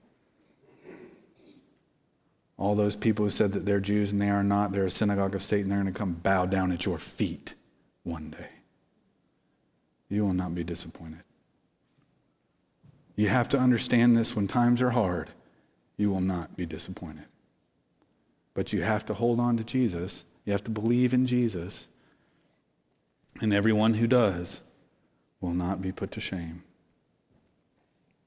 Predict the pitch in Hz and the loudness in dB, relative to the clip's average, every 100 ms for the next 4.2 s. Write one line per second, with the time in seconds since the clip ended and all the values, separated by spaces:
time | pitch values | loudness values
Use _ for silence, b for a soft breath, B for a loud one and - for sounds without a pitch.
0 | _ _ _ _ _ _ _ _ _ _ | _ _ _ _ _ _ _ _ _ _
1 | _ _ _ _ - 101 110 117 120 - | _ _ _ _ -2 2 6 6 4 4
2 | 123 113 - 120 117 117 113 117 113 107 | 6 6 4 4 6 6 6 4 4 4
3 | 110 107 - 104 101 104 104 101 95 92 | 4 2 0 0 2 2 2 2 0 0
4 | 87 90 | -2 -4